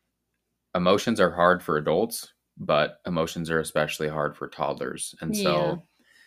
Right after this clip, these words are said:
Speaker 1: being able to manage his emotions, because, I mean, just the smallest thing can set him off and he's on the floor screaming and
Speaker 2: Oh, yeah.
Speaker 1: crying. And so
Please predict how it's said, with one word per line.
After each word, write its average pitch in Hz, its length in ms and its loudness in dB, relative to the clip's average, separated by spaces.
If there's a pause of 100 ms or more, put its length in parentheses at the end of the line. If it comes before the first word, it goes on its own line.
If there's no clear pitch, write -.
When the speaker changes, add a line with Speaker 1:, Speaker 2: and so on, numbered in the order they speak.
(380)
Speaker 1:
being 92 200 4
able 90 240 4
to 90 120 -4
manage 82 480 2
his 87 340 0
emotions, 92 880 0
because, 78 680 -4
I - 40 -12
mean, 76 300 -8
just - 240 -8
the 82 60 -14
smallest 76 360 -4
thing 76 220 -6
can 73 300 -10 (1160)
set - 340 -2
him 78 320 -8 (400)
off 78 360 0
and 76 140 -6
he's 76 240 -6 (140)
on 80 160 -2
the 76 60 -10
floor 76 240 -4
screaming 76 500 -6
and 76 40 -8
Speaker 2:
Oh, 220 60 0
yeah. 180 140 6
Speaker 1:
crying. 107 420 0 (420)
And 90 160 2
so 82 380 4